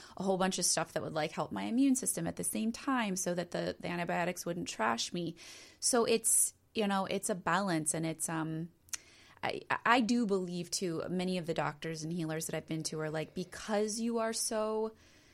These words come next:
you eat so well and you eat so clean and you do energy healing, um, you have had the ability to have more of a normal life than other people who experience this." Most people are in the hospital without any quality of life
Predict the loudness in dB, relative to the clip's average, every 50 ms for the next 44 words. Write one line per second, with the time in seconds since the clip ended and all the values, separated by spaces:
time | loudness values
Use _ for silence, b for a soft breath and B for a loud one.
0 | b b -6 -6 -4 -2 -2 -2 0 0 0 2 2 2 2 2 2 2 2 2
1 | 2 2 2 0 0 0 -2 0 0 0 0 0 -2 -4 -4 -4 -2 -2 -2 -2
2 | -2 -4 -4 -4 -4 -4 -4 -4 -4 -4 -4 -4 -6 -6 -8 -8 -8 -6 -6 -4
3 | -2 -2 -2 -4 b b b b b b b 0 0 2 2 0 -2 -4 -4 -2
4 | -2 -2 0 0 0 0 0 0 0 0 2 2 0 2 2 4 2 2 2 0
5 | -2 -2 -4 -2 -2 -4 -2 -2 -2 0 0 0 0 0 -2 0 0 0 0 -2
6 | -2 -2 -2 -2 -4 -4 -4 -2 -2 -2 -2 -2 -6 -6 -8 -10 -4 -2 -2 -2
7 | -2 -4 -6 -4 -4 -4 -4 -2 0 0 0 -2 -2 -4 -4 -2 -2 -2 -2 -4
8 | -2 -2 -2 -2 0 0 0 0 0 -2 -2 -4 -4 -4 -4 -4 -4 -4 -4 -2
9 | 0 0 0 0 -2 -4 b b b b b b b -8 -6 -2 0 2 2 2
10 | 0 -2 -4 -2 0 0 0 0 -2 -2 -2 -2 -2 -2 -4 -4 -4 -4 -4 -4
11 | -6 -8 -10